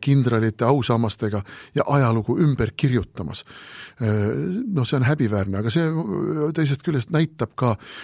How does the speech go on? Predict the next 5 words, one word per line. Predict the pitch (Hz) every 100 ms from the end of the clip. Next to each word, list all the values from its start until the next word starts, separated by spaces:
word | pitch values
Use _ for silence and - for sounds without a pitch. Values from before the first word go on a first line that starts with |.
| - -
kuivõrd, | 185 165 123 117 104 123 113 - _ - - - -
kuivõrd | 185 170 135 117
silmakirjalik | - 202 196 156 123 - 196 170 104 98 95 - - - - -
ja | 139
kuivõrd | - 175 220 190 127 117 - _